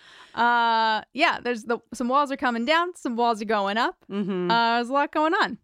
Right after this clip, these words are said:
Speaker 2: Yeah, it does. It really does. I liked this. I, I did read the show notes before showing up to the taping, listeners. So I saw this and I was thinking, like, this really is, it's not that we've got no crossover between ninety-six and twenty-one. Like, clearly they've been drawing the parallels for us. They've been setting them up.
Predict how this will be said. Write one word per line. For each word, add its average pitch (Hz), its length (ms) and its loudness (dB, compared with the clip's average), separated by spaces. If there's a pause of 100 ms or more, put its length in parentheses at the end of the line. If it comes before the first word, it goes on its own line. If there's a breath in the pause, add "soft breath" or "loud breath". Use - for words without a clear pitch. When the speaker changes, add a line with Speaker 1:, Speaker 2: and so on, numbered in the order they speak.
(120)
Speaker 2:
Yeah, 247 520 2
it 262 160 -4
does. 302 260 2
It 277 120 2
really 311 280 0
does. 240 260 0
I 240 80 2
liked 247 300 -2
this. 202 200 -4
I, 185 240 -2
I 180 480 -2
did 220 240 0
read 208 360 -4
the 190 80 -8
show 180 200 -4
notes 165 220 -6
before 170 400 -6
showing 160 320 -4
up - 120 -8
to 170 100 -12
the 165 80 -8
taping, 170 440 -6
listeners. 147 440 -12
So 156 220 -4
I 156 300 0 (440 loud breath)
saw 294 240 0
this 294 160 -2
and 226 100 -2
I 214 140 0
was 214 140 -2
thinking, 208 260 -6
like, 190 160 -4
this 226 180 -2
really 277 520 0
is, 262 340 2
it's 277 180 -4
not 330 240 2
that 403 140 -2
we've 302 200 -2
got 233 240 0
no 190 480 0
crossover 262 720 -2
between 269 640 -4
ninety-six 247 640 -6
and 247 120 -8
twenty-one. 233 800 -4
Like, 220 220 -4
clearly 214 640 -2
they've 196 160 -2
been 185 160 -6
drawing 165 360 -2
the 185 80 -8
parallels 233 540 0
for 190 160 -2
us. 180 240 0
They've 160 160 -12
been 160 140 -8
setting 143 300 -8
them 143 160 -10
up. 226 240 -2